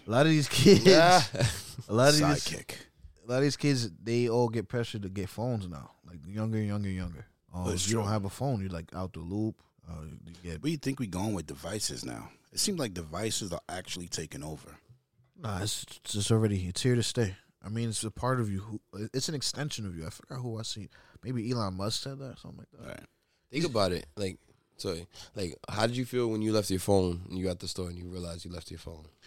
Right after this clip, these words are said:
Speaker 3: I left my phone, and because the screen is cracked, and, uh, coincidentally, hopefully, I'll get the next one,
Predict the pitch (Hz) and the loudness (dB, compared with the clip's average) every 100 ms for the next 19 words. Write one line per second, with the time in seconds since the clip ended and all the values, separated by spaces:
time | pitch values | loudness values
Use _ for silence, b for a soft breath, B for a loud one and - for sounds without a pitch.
0 | b b 101 147 - 98 - 101 107 73 | b b -8 -6 -4 -6 -6 -8 -6 -8
1 | 64 - _ _ _ _ - 98 92 85 | -12 -18 _ _ _ _ -12 -10 -10 -8
2 | 110 90 73 - - 123 117 - - 65 | -8 -8 -6 -6 -4 -8 -8 -10 -12 -12
3 | 67 - - - _ _ _ - 80 76 | -14 -14 -16 -16 _ _ _ -16 -14 -14
4 | 76 - - _ _ _ - 98 95 92 | -14 -16 -18 _ _ _ -6 -4 -2 -4
5 | 87 120 76 71 76 _ - 139 - 80 | -4 -6 -6 -14 -16 _ -4 -4 -4 -8
6 | 73 98 _ 76 87 82 78 - 71 80 | -10 -14 _ -14 -12 -12 -14 -16 -18 -20
7 | 92 - - | -16 -10 -10